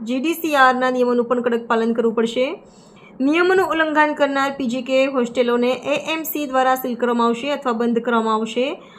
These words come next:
આ નવી નીતિ પીજીના સંચાલનમાં પારદર્શિતા લાવશે અને સોસાયટીના રહીશોને લાંબા સમયથી સતાવી રહેલી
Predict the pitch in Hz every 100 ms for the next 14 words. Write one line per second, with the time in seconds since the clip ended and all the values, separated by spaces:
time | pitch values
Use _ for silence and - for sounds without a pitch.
0 | - - - 262 269 277 311 359 359 339
1 | 330 330 294 247 277 277 285 277 247 254
2 | 247 247 254 254 233 226 226 247 214 233
3 | 220 220 214 269 262 226 233 233 302 311
4 | 294 277 247 226 226 226 226 214 214 214
5 | 214 220 214 233 226 208 226 247 277 254
6 | 233 220 240